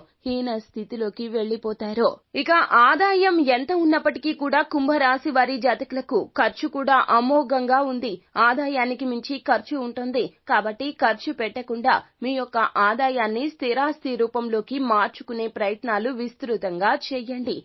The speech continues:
అప్పుడు ఆదాయ పరంగా ఇబ్బందులు సమసిపోతాయి. ఇక ఇద్దరు వ్యక్తుల వలన కుంభరాశి వారి జాతకులకు ఇబ్బందులు రాబోతున్నాయి. ఆ ఇద్దరు వ్యక్తులు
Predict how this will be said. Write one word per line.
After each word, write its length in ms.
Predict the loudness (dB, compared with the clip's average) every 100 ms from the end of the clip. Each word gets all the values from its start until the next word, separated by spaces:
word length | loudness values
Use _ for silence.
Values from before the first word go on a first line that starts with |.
| _ -2
అప్పుడు 240 | -2 -2 -6 -4 -4
ఆదాయ 260 | -4 -4 -4 -4
పరంగా 340 | -4 -2 0 0 -2
ఇబ్బందులు 460 | -2 -2 -2 -4 -4 -4
సమసిపోతాయి. 960 | -4 -6 -10 -8 -6 -4 -4 -2 -2 -4 _ -4
ఇక 60 | 2 2 2
ఇద్దరు 280 | 2 2 2 2
వ్యక్తుల 380 | 0 0 0 2 2
వలన 260 | 2 2 2 2
కుంభరాశి 600 | 2 2 4 4 2 0 2
వారి 200 | 2 0 0
జాతకులకు 560 | 0 0 -4 -4 -2 -2 -2 -2
ఇబ్బందులు 440 | 0 2 2 2 4
రాబోతున్నాయి. 760 | 2 2 0 -2 -4 -4 -4 -6 -6 0 2
ఆ 40 | 2 -2
ఇద్దరు 340 | -4 -4 -2 -4 -2
వ్యక్తులు 440 | -4 -2 -2 0